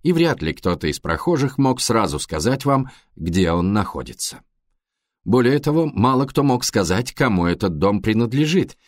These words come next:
хотя имя его хозяина принадлежало одному из богатейших людей в мире.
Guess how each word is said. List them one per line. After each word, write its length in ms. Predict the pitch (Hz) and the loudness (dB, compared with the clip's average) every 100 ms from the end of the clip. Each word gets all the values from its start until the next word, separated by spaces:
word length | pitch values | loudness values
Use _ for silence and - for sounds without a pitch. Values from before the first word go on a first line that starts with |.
| _ _ | _ _
хотя 340 | - 113 185 | -2 0 0
имя 440 | 185 139 180 180 175 | 0 0 2 4 4
его 180 | 151 | 2
хозяина 680 | 151 117 95 110 165 180 180 | 2 0 2 2 2 0 0
принадлежало 840 | 156 175 170 143 131 107 139 165 | 0 2 2 2 2 2 2 2
одному 380 | 165 147 147 151 | 2 2 2 2
из 120 | 160 | 0
богатейших 800 | 143 156 160 151 117 123 - 151 | 0 0 0 2 2 2 0 -2
людей 460 | 160 151 95 90 92 | 0 0 2 2 0
в 100 | 95 | 0
мире. 380 | 92 71 58 | -2 -4 -10